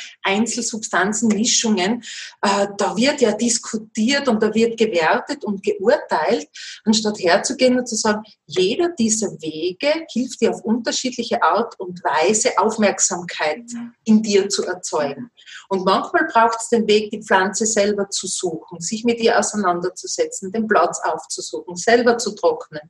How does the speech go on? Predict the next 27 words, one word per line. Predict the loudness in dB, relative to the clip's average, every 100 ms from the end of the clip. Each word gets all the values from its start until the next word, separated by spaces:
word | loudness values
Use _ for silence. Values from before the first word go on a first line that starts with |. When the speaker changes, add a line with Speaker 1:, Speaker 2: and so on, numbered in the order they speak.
| -20 -20 -20 -6
Speaker 1:
Dann | -2 0
ist | -2 2 4
das | 4 4
schon | 2 0
part | 2 4 2
of | 0
the | -2
game | 2 4 2
und | 0 -2
der | -4
Prozess | -2 -8 -4 -4 -2 -4 -10 -6
oder | -4 2
Teil | 2 2
Speaker 2:
Mhm. | 0
Speaker 1:
des | -6
Prozesses. | _ -6 0 0 0 -4
Speaker 2:
Mhm. | -6 -6 _ -18 -4
Mhm. | -2
Speaker 1:
Und | 0
manchmal | 2 2 4 2 4
bist | 0 2
du |
an | 2
einem | 2 -2
Wendepunkt | -4 -2 -4 -6 -10 -8 -8
im | -2
Leben, | 2 2 0